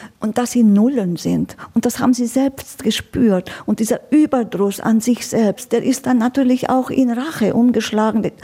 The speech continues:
Dafür haben sie sich an den anderen gerächt. Und dadurch wurden sie dann als Chefs, als Schuldirektor, wurden sie noch ungemütlicher, noch drastischer, um zu beweisen, dass sie dem System, äh, dienen.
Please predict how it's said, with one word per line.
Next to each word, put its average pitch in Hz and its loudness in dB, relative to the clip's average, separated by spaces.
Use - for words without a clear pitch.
Dafür 240 -2
haben 262 4
sie 247 0
sich 247 -2
an 262 0
den 247 -2
anderen 196 2
gerächt. 185 0
Und 202 0
dadurch 247 0
wurden 262 4
sie 262 2
dann 240 0
als 214 -2
Chefs, - -2
als - -2
Schuldirektor, 247 0
wurden 240 2
sie 311 0
noch 240 2
ungemütlicher, 220 2
noch 233 0
drastischer, 220 -2
um 240 2
zu 247 -2
beweisen, 233 0
dass 214 0
sie 214 2
dem 214 2
System, 233 0
äh, 202 0
dienen. 190 2